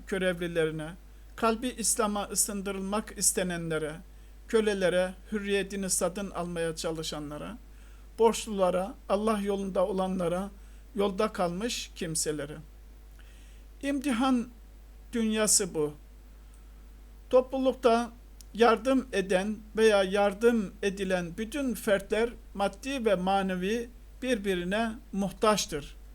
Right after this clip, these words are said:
Fakat fakir zengine,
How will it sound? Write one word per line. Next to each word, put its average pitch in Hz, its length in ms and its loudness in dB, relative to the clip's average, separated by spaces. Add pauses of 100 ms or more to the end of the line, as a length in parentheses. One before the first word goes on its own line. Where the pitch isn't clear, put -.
(500)
Fakat 247 380 2 (260)
fakir 247 460 2 (180)
zengine, 190 680 -2